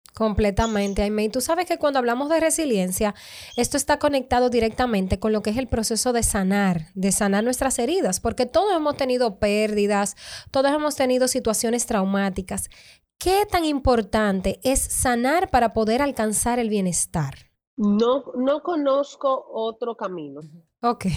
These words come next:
Speaker 1: <laughs>
Speaker 2: Esa sería la manera más simple de ponértelo. No conozco otra manera de sanar que no sea atravesando nuestra historia.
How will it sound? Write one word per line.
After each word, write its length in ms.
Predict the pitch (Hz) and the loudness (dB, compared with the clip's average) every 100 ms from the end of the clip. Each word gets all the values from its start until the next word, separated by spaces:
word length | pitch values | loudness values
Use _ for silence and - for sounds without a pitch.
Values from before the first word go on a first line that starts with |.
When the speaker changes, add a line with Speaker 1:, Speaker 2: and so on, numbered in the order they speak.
| - - | -4 -4
Speaker 1:
<laughs> 220 | 220 254 | -4 -4
Speaker 2:
Esa 180 | 202 214 | -8 -10
sería 320 | 240 220 226 | -8 -4 -4
la 160 | 240 220 | -2 -2
manera 400 | 214 208 214 220 | -2 -2 -2 -4
más 220 | 214 208 | -6 -8
simple 420 | - 208 202 202 | -8 -8 -6 -6
de 120 | 190 | -6
ponértelo. 640 | 185 175 160 143 165 156 - _ _ _ - | -6 -8 -10 -12 -12 -12 -14 _ _ _ -10
No 320 | 208 220 220 | -4 -2 0
conozco 720 | 262 233 214 214 - 220 208 | -2 0 -2 -2 -4 -4 0
otra 300 | 202 202 220 | -2 -2 -4
manera 440 | 220 202 190 196 | -2 -2 0 0
de 120 | 196 190 | -2 -4
sanar 460 | 190 175 175 190 | -6 -6 -6 -8
que 100 | 185 | -8
no 160 | 175 180 | -8 -8
sea 220 | - 185 | -6 -6
atravesando 580 | 175 180 175 - 165 180 | -6 -8 -10 -10 -10 -6
nuestra 380 | 180 175 - 156 | -8 -10 -14 -18
historia. 440 | - - - | -18 -20 -20